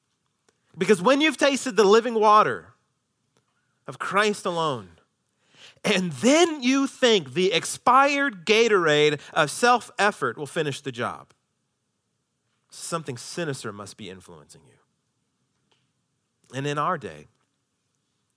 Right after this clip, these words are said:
to think that Jesus plus homeschooling, or Jesus plus our spiritual disciplines, or Jesus plus praying to Mary, speaking in tongues, being reformed,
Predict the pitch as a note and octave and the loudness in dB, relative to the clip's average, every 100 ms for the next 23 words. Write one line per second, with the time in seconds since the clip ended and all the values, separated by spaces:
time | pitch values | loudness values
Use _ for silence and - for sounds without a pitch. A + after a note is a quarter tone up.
0 | _ _ _ _ _ _ - B2+ - E3+ | _ _ _ _ _ _ -18 -16 -8 -8
1 | F3 D3+ A#2+ C#3 C#3 B2+ - B2 - C3 | -8 -14 -10 -12 -12 -14 -12 -12 -10 -12
2 | B2+ - B2+ A#2+ A2+ B2 _ _ _ _ | -12 -14 -14 -14 -16 -20 _ _ _ _
3 | _ _ _ _ _ _ _ _ _ - | _ _ _ _ _ _ _ _ _ -14
4 | B2 C3 D3 C#3 C#3 C3+ C3+ B2+ - _ | -10 -8 -8 -10 -12 -8 -8 -10 -18 _
5 | B2 C3+ - C#3+ C3+ B2 B2+ - - B2+ | -4 -4 -6 -10 -10 -14 -14 -16 -14 -12
6 | B2 A#2 G#2+ G2+ A#2 C#3 C#3 C3 - C3+ | -12 -14 -14 -14 -12 -12 -12 -16 -8 -6
7 | C#3 - - _ _ _ C3 C#3 D3 - | -6 -12 -18 _ _ _ -4 -2 -4 -8
8 | C#3+ C3 C3+ C3 C3+ B2 - C#3 D3+ C#3 | -6 -4 -4 -4 -6 -8 -10 -12 -8 -10
9 | C3+ C#3 C3+ C3 B2+ B2 - - - C#3+ | -8 -6 -4 -4 -8 -16 -20 -18 -6 -4
10 | D3 D3+ C#3 - C#3 C#3 C3+ C3+ C#3 | -2 -4 -8 -10 -8 -6 -4 -4 -6